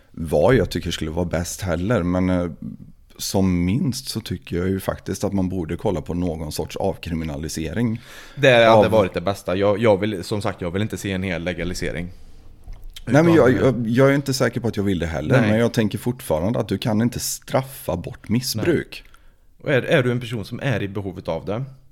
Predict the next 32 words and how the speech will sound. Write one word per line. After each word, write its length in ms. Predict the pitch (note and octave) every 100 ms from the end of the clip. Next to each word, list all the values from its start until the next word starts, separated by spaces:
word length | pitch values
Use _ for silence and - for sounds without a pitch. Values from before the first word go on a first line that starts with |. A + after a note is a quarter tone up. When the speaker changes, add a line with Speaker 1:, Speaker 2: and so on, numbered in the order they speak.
| _ - -
Speaker 2:
då 240 | G2+ A2
ska 560 | - - - F#2 D2+ D#2
du 80 |
ha 140 | F2 D#2+
möjligheten 520 | E2+ E2 D2 - E2
att 160 | E2 F#2
lätt 540 | G2 G#2 - - - - - _
kunna 200 | - F2
få 240 | G#2 D#2
det. 140 | F#2+ C#3 - - - - - - - - - _ -
Oavsett 520 | A#2 G2 - F2+ -
om 120 | F2+
det 140 | F2+
är 460 | F2 F2+ E2+ E2 D2
bara 320 | F2 F#2 E2
C 180 | E2+ F#2+
B 100 | E2+
D 380 | E2 F#2 C3 C3 - - - - - - -
eller 300 | C#3 B2+ A#2
om 140 | A2+
det 220 | A2 A2 G#2+
är 580 | G2+ F#2+ F#2+ F#2 F2 F2 G2
renodlad 640 | G#2+ A#2+ G2 F#2 E2 F2+ F#2
jäkla 300 | F#2+ - F2
T 160 | F#2
H 140 | D#2+ D#2+
C. 220 | F2 F2+ - _ _ - - - - _
Är 180 | A2 G#2+
du 120 | F#2+
i 40 | F#2
behovet 480 | G2+ G2 F2+ F2+
av 240 | F2+ E2+